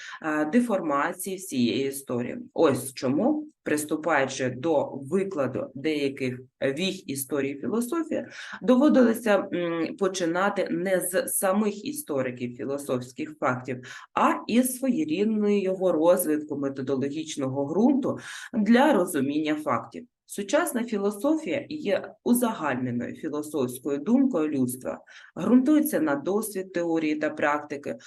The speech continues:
здобутому в лоні кожної національної,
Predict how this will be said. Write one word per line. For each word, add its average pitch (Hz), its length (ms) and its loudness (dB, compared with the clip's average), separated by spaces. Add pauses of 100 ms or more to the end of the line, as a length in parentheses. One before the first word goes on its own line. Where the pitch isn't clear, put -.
(160)
здобутому 156 1080 -2
в 196 260 0
лоні 185 460 2
кожної 175 840 0
національної, 147 1040 0